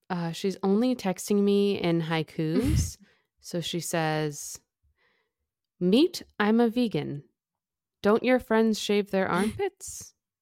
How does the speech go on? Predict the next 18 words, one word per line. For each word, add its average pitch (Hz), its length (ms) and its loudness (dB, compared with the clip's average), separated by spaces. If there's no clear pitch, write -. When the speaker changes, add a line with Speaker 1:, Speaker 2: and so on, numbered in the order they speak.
Speaker 1:
My 180 220 -4
A 202 160 0
C 214 260 -2
works 196 340 -2
fine." 151 440 -4
And 170 100 -4
they're 180 120 0
like, 175 180 -2
"Oh, 320 80 0
I 392 80 2
think 466 140 0
it's 214 100 2
obvious. 170 400 4
I 175 40 0
don't 175 120 0
think 175 160 -4
she's 180 140 -4
coming." 190 340 -4